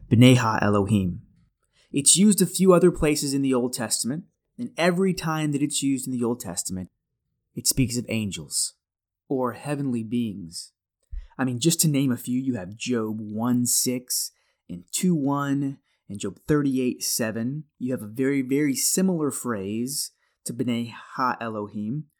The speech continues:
in Psalm twenty-nine one and in eighty-nine six. I mean, everywhere this is used, it talks about supernatural or heavenly beings. I mean, just to give you one example,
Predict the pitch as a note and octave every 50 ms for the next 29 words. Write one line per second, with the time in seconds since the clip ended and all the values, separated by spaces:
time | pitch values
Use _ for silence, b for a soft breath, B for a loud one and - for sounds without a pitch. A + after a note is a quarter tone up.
0 | _ - C3 B2 B2 A#2+ A#2 A#2 A2+ G#2+ - - - - - C#3+ B2 B2+ B2+ B2+
1 | A#2+ A#2+ - - - C3 C3 B2+ B2 A#2 G#2+ A2 G#2+ G#2 A2 A#2 C3+ C#3 C#3+ C#3
2 | C#3 C#3+ - - C#2+ E2+ F2 - - G2 A2 B2 B2 B2 A#2+ A2+ G#2 G#2+ G#2 G2+
3 | G#2 - - C3 B2 B2 B2 - - - - - _ _ - A#2 A#2+ B2 B2 -
4 | - C3 D3 C#3+ D#3 E3 E3+ D#3 C3+ C#3+ D3 C#3+ C#3 C3 C3 B2 - - B2 A2+
5 | G#2+ G2+ G#2 G#2 G2+ G2 G2+ A2 B2 - - - - - C3+ C3 B2+ - - A#2
6 | A2+ A2 F#2 G2 G#2 - b b b b b b - - - D#3 D3+ - C#3 B2+
7 | A#2+ A#2+ A#2+ - - A#2 A2 A2 G#2 G2+ G#2+ - - A#2 G#2 A2 G2+ G2 F#2+ G2
8 | G#2 A2 G#2 F#2+ E2+ D#2 D2 D2 - - - _ _ _ _ _ _ _ _ _
9 | _ - C#3 C#3 C3+ B2+ D3 D3 - - - C#3 D3 C3 A#2+ B2+ C3 B2 B2+ C3
10 | C3 C3 C3 A#2+ A#2+ A#2+ B2 B2+ B2+ C#3+ D3